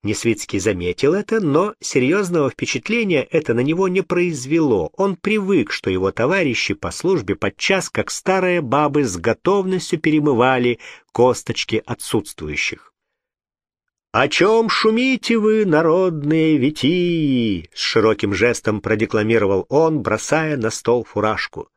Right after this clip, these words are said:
«Давайте прежде всего завтракать, а там поведайте мне все, что сами успели узнать и проведать».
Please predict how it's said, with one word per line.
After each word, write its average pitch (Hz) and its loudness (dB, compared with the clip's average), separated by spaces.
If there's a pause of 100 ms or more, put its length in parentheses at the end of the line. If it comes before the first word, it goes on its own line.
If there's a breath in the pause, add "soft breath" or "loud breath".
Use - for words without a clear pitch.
(600 soft breath)
«Давайте 123 4
прежде 117 0
всего 110 2
завтракать, - -4 (460 soft breath)
а 123 0
там 151 2
поведайте 185 0
мне 110 2
все, 139 2
что - -4
сами 180 0
успели 139 2
узнать 113 0
и - -4
проведать». 101 0